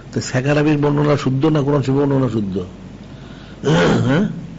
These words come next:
তাইলে তো এখানে যেমন বলা হচ্ছে তারা মালউন,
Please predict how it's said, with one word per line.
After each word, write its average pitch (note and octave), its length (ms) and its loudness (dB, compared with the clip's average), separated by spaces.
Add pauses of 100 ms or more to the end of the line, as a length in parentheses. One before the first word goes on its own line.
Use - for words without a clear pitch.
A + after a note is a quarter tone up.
(800)
তাইলে D3 340 2 (380)
তো D3 80 4
এখানে D3 180 4
যেমন D3 180 4
বলা C#3+ 160 4
হচ্ছে C#3 220 2
তারা C#3 240 2
মালউন, C3 540 4